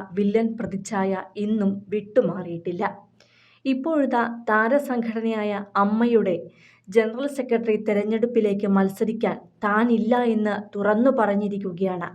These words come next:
ബാബുരാജ്. അതിനു കാരണമായത് ഇന്നലെ സോഷ്യൽ മീഡിയയിൽ പ്രത്യക്ഷപ്പെട്ട ഒരു വനിതയുടെ കുറിപ്പാണ്. അമ്മ സംഘടനയിലെ ബഹുഭൂരിഭാഗവും തന്നെ എതിർക്കുന്നുവെന്ന് മനസ്സിലാക്കിയാണ് ബാബുരാജിന്റെ ഈ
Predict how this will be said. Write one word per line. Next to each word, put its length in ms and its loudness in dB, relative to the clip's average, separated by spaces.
ബാബുരാജ്. 720 0
അതിനു 360 2
കാരണമായത് 840 2
ഇന്നലെ 360 6
സോഷ്യൽ 500 4
മീഡിയയിൽ 320 4
പ്രത്യക്ഷപ്പെട്ട 600 -2
ഒരു 220 4
വനിതയുടെ 680 2
കുറിപ്പാണ്. 580 2
അമ്മ 280 2
സംഘടനയിലെ 640 2
ബഹുഭൂരിഭാഗവും 1080 2
തന്നെ 300 0
എതിർക്കുന്നുവെന്ന് 760 4
മനസ്സിലാക്കിയാണ് 840 2
ബാബുരാജിന്റെ 720 4
ഈ 40 0